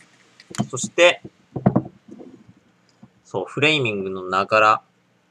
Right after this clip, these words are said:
察する通り、火をつけます。ついてんの？あ、つきましたね。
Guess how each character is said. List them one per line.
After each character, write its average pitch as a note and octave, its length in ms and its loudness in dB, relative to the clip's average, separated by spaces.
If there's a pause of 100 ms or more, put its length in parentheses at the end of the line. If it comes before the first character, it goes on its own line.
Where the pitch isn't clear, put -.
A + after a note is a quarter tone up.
(260)
察 - 200 -14
す - 140 -8
る G#2+ 80 -4
通 A2+ 240 0
り、 B2 220 -4 (1040)
火 - 240 0
を A#2 180 2
つ - 60 -20
け - 80 -16
ま - 140 -18
す。 - 340 -20 (4000)
つ - 140 -16
い A2 60 -12
て - 120 -10
ん - 80 -18
の？ - 60 -16 (3000)
あ、 A2 100 -8
つ - 120 -12
き C#3 80 -2
ま C3 100 2
し - 60 -12
た - 80 -8
ね。 - 80 -20